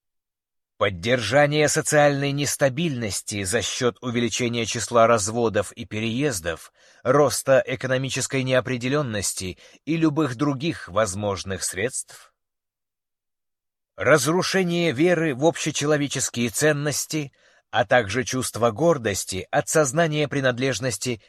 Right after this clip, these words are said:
к определённой группе. Подумайте, а не составлена ли для вас такая программа?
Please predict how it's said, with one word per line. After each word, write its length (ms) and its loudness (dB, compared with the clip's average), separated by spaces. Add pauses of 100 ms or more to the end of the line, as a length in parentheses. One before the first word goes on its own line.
(140)
к 40 -4
определённой 840 0
группе. 680 -10 (1120)
Подумайте, 960 0 (420)
а 160 4
не 120 0
составлена 720 4
ли 120 2
для 200 4
вас 380 4 (160)
такая 560 2
программа? 840 -4